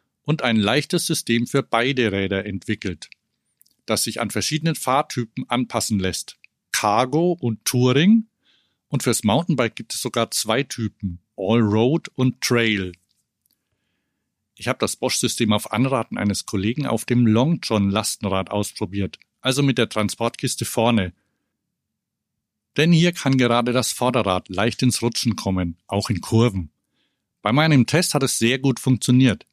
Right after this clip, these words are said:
Erstens packen die Bremsen richtig gut zu. Noch besser hat mir allerdings das System bei Shimano gefallen.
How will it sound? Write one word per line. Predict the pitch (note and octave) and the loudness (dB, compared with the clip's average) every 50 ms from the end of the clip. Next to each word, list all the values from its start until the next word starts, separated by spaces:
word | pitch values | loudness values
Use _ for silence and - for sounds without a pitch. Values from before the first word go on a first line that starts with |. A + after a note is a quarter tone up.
| _ _ | _ _
Erstens | - A2+ G#2+ - - A2+ G#2 | -4 -2 -2 0 0 0 0
packen | - - - C3 - - G#2 | 0 0 -2 0 0 0 -2
die | G2 | 0
Bremsen | - G2+ G2+ A#2 C3 - - F#2+ | 0 0 0 0 2 2 0 0
richtig | F#2 A#2 - - A2+ - - | 0 -2 -4 -6 -10 -8 -6
gut | - F#2+ F2 - | -8 -8 -6 -6
zu. | - - A2 A#2 D#3 F3 - _ _ _ _ _ _ _ _ _ _ - | -4 -2 0 0 0 -2 -4 _ _ _ _ _ _ _ _ _ _ -6
Noch | F#2+ F#2 G2 A#2 B2+ - | -2 2 2 2 2 2
besser | - G#2+ G2 - G#2+ G2 F2 | 0 0 2 2 2 0 0
hat | G#2+ - - | 0 2 2
mir | A2+ A2 | 2 2
allerdings | A2 G#2+ A2+ G#2+ A2+ A#2 A2 | 2 2 2 4 4 2 2
das | - A2+ A2 - | 2 0 -2 -2
System | - A#2+ A2 - - - A#2+ A#2+ A#2+ B2 A#2 | -2 -4 -4 -4 -2 0 2 4 4 4 4
bei | - A#2 A#2 B2 | 2 0 0 0
Shimano | A#2 - - C#3 C3+ C3+ C3 C3 D3+ E3+ D3 A2+ G2 | -2 0 2 4 4 4 4 4 4 4 2 2 2
gefallen. | G2+ G2 - - G#2 F#2 F2+ F#2+ G2 F#2+ | 0 -2 0 0 0 0 2 2 0 -2